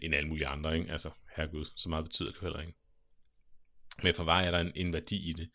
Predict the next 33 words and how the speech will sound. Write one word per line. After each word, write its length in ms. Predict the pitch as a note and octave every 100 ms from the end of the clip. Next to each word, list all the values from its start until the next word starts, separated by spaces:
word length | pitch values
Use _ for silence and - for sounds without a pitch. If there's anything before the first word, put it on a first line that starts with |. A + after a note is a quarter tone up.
| - - - -
Så 100 | G#2+
jeg 40 |
kunne 100 | F#2+
godt 80 | G#2+
tænke 180 | G#2+ G#2+
mig 80 | G#2
ligesom 200 | F#2+ G#2+
at 60 |
have 100 | F2+
sådan 140 | F#2 F#2+
en 40 |
serie, 320 | - G2+ -
hvor 120 | E2 E2+
jeg 60 |
ligesom 200 | E2 G#2
så, 240 | - F2+ -
okay, 220 | - A2+
men 280 | G2 F2+ E2+ - - - - - -
her 200 | A#2+ G#2+
er 160 | G2
en, 160 | F#2+ G#2
her 140 | G2+ A2+
er 140 | F#2
en 340 | F2+ F2+ E2+ E2
problemstilling, 680 | - F#2 F#2+ G2 - D#2+ D2+
som 120 | -
mange 360 | D#2+ D2 D#2+ E2
har, 260 | D#2+ - -
ikke? 140 | A#2+ C3+ - - -
Cloud 200 | - D#2
storage, 540 | - - - - - -
eller, 360 | F2 - - _ - - - _ -
øh, 240 | E2 D2+